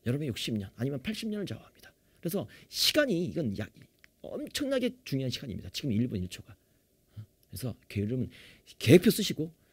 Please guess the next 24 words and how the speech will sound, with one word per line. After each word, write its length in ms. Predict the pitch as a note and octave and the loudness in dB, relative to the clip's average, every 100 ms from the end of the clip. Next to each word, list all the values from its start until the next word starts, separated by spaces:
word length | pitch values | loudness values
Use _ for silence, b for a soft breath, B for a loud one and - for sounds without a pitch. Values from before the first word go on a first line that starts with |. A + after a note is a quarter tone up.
| b - | b -12
어, 120 | F#2+ | -4
쇠붙이의 400 | - - - F3 | -2 -2 -2 -2
녹과 200 | A2 A#2+ | -2 -4
같은 180 | G#2 G2+ | -4 -2
존재 260 | F#2+ F2 - | -2 -6 -8
잊지 240 | - G2+ | -8 -6
말아 160 | F2 F2 - | -6 -6 -8
주시기 320 | - - - | -6 -4 -6
바랍니다. 360 | - - - - _ | -10 -16 -20 -20 _
그래서 280 | - - B2 B B B B B | -12 -8 -6 B B B B B
시간을 340 | - A#3+ A3+ | 0 4 4
허비하는 280 | F#3+ G#3+ G3 | 4 4 4
자는 220 | F#3+ A#3+ | 2 2
쇠붙이의 460 | - G3 E3 - D3+ | 0 -2 -2 -4 -4
녹과 180 | A2 G#2+ | -4 -6
같은 180 | - F#2+ | -6 -4
존재이다. 500 | G2 F2+ F2 - - _ _ - | -4 -6 -8 -14 -20 _ _ -6
벤자민 380 | F#2 E2+ F#2 F#2+ | -4 -2 -4 -6
프랭클린. 360 | - - - - _ - | -14 -18 -20 -20 _ -10
오늘 160 | F#2 - | -8 -6
이야기 340 | G2+ F#2+ - b b b - | -6 -8 -14 b b b -10
다시 220 | F#2 - - | -10 -10 -6
계획표 280 | A#2 B2 - | -2 -2 0
짜시고, 500 | F#3+ - D4+ - | 4 8 10 10